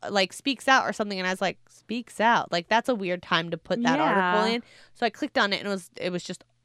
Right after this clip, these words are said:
Speaker 1: and then I f-, kept finding it in other news sources
Speaker 2: Mm-hmm.
Speaker 1: and stuff. And it was backed up. And I was like,
Speaker 2: Wow.
Speaker 1: "That's insane."
Speaker 2: Yeah, I knew nothing about the
Speaker 1: Yeah.
Speaker 2: babysitter.
Speaker 1: And that they were getting weird calls. Like, it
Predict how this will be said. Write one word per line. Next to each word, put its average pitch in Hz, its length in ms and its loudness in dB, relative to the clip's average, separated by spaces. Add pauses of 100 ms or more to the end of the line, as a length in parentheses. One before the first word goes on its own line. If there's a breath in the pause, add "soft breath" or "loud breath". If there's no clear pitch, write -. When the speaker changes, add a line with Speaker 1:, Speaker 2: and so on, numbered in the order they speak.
Speaker 1:
and 208 120 -4
then 214 140 2
I 196 80 2
f-, - 260 -10
kept - 220 -2
finding 175 280 0
it 160 40 -6
in 165 100 -8
other 165 200 -4
news 165 180 -10
sources 233 360 -2
Speaker 2:
Mm-hmm. 165 80 -6
Speaker 1:
and 156 120 -8
stuff. - 340 -6
And 65 200 -12 (120)
it - 80 -8
was - 120 -10
backed - 300 -10
up. - 180 -8
And 156 80 -12
I - 60 -12
was - 100 -12
like, - 80 -10
Speaker 2:
Wow. 196 160 -8
Speaker 1:
"That's - 180 -14
insane." - 240 -10
Speaker 2:
Yeah, 208 160 0
I 220 100 -2
knew 294 140 0
nothing 180 420 -2
about 123 240 -10
the - 160 -12
Speaker 1:
Yeah. 110 180 -10
Speaker 2:
babysitter. 110 340 -8
Speaker 1:
And 226 100 -2
that 233 140 -2
they 226 100 0
were 226 80 -4
getting 202 400 -6
weird 190 440 -6
calls. 220 640 2
Like, 202 140 0
it 180 80 -4